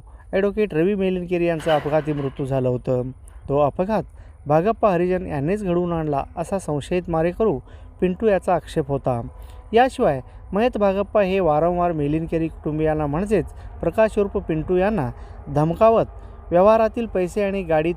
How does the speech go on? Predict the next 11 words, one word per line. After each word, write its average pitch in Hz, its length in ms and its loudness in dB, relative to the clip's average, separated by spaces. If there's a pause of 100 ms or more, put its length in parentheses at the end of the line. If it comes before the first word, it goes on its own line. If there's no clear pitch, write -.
तात्काळ 175 360 0
जमा 160 260 2
कर, 147 240 0
अशी 156 300 -4 (100)
तंबी 151 260 0
दिली 139 200 0
होती. 123 400 -2 (420)
त्यातून 247 320 4 (100)
पिंटू 185 280 -2
मेलिनकेरी 190 580 -2
यास 208 280 0